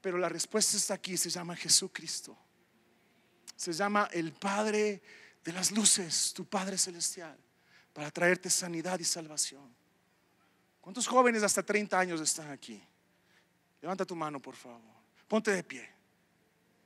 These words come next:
Jóvenes de treinta hasta treinta años. No, no, los que tienen treinta y pico, no se pongan bravos. Peor los que están en el cuarto piso, no se pongan bravos.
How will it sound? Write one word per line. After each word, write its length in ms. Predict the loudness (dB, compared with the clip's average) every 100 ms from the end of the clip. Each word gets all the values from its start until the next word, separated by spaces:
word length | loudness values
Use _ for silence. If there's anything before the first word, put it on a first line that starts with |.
| -14
Jóvenes 380 | -4 -2 0
de 80 | -2
treinta 560 | -4 -6 -4 -6 -6 -8 -6 2
hasta 260 | 2 2
treinta 460 | 2 0 0 -2 -2
años. 480 | -4 -8 -10 -10 -14 _ _ _ _ _ _ _ _ _
No, 140 | -8 -6
no, 160 | -8 -12 -18 _ _ _
los 120 | -6
que 100 | -4
tienen 260 | 0 0 2
treinta 260 | 2 2 -2
y 40 |
pico, 280 | -2 2 2
no 140 | 2
se 100 | 0
pongan 240 | 0 0 0
bravos. 480 | -2 -2 -6 -8 -8 -20 _ _ -20 -20 -20 -20 -20 -20 -20 -20 _ _
Peor 180 | 4 6
los 120 | 4
que 40 | 2
están 160 | -2 -2
en 260 | -2 -4
el 160 | -6 -4
cuarto 360 | 0 0 0 -4
piso, 280 | -2 -2 -2
no 120 | -8
se 80 | -10
pongan 220 | -12 -14
bravos. 420 | -16 -20 -20 -20